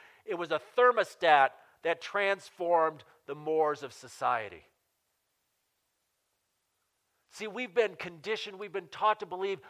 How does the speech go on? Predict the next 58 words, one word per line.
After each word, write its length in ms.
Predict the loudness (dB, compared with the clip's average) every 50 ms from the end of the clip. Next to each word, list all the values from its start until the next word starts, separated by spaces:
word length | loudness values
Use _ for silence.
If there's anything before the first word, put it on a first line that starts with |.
| -20 _
that 200 | 0 0 0 0
power 480 | -2 -2 4 6 6 6 6 4 2 0
is 80 | -2 -6
the 100 | -8 -4
way 220 | -2 -2 -2 -2
to 100 | -4 -6
do 300 | -8 -6 -4 -4 -4 -4
it. 180 | -6 -8 -10 _ _ _ _ _ _ _ _ _ _ _ _ _ _ _ _ _ _ _ _ _ _ -10
But 100 | -8 -8
it's 200 | -8 -10 -10 -2
not. 300 | 2 4 4 4 2 -2
The 60 | -12
temptation 640 | -6 -6 -6 -6 -2 0 0 0 0 -2 -8 -10
to 80 | -10 -8
think 300 | -2 -2 -2 -2 -2 0
that 280 | 0 0 0 0 -6 -20 -20 -20 -20 -20 _ _ _ _
is 240 | 2 2 2 4 4
that 140 | 4 4 4
it 80 | 4
won't 260 | 4 4 2 2 2 4
work. 360 | 6 6 6 6 4 -2 -12 -20 -20 _ _ _ _ _ _ _ _ _ _ _ _ _ _ _ _
We 80 | -14 -14
have 80 | -12
the 60 | -6 -6
temptation, 500 | -6 -6 -6 -12 -12 -16 -20 -20 -20 _ _ _ _
but 100 | 0 0
are, 180 | 0 -2 -4 -12 -20 _ _ _ _ _ _
we 100 | -2 -2
have 80 | -2 -2
a 60 | 0
temptation 480 | -2 -4 -4 -2 -2 -4 -4 -4 -8 -16
to 60 | -6
say, 180 | -4 -4 -4 -4 -12 -6 _
"But 120 | -2 2
that's 220 | 4 2 2 2 2
how 120 | 2 4
our 100 | 4 2
society 540 | 2 -4 -14 -6 0 2 4 4 4 2 -2
is 100 | -8 -6
set 220 | -4 -2 0 2
up. 180 | 2 2 2 -2
We 80 | -12 -10
have 320 | -6 0 4 4 4 4 0
to 80 | 0 2
have 240 | 2 2 2 0
power 340 | 2 4 4 4 4 2 0
in 80 | -2 -2
order 220 | -2 -2 -2 -4
to 80 | -6 -6
make 180 | -6 -8 -8
a 60 | -10 -14
change." 340 | -10 -8 -8 -8 -8 -12 -18 -20 -20 -20 -18 -16
And 100 | -10 -4
the 80 | -2 0
early 240 | 0 2 0 -2 -4
church 380 | -4 -4 -4 -4 -6 -8 -14
proved 280 | -8 -6 -6 -6 -6 -8
otherwise. 800 | -2 2 2 2 2 0 -4 0 2 2 2 2 0 -4 -8